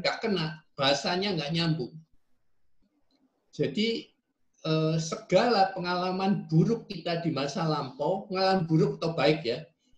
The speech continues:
itu seringkali saya lihat dipakai Tuhan untuk tujuan kebaikan kerajaan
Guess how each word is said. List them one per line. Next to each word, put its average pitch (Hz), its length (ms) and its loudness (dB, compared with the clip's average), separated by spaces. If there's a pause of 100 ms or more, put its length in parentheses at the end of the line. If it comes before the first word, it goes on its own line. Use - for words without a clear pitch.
itu 226 380 -6
seringkali 185 720 -4
saya 170 240 -6
lihat 180 200 -4 (120)
dipakai 165 500 -6
Tuhan 131 460 -8 (640)
untuk 190 560 0
tujuan 165 480 -2
kebaikan 143 800 -6
kerajaan 127 480 -10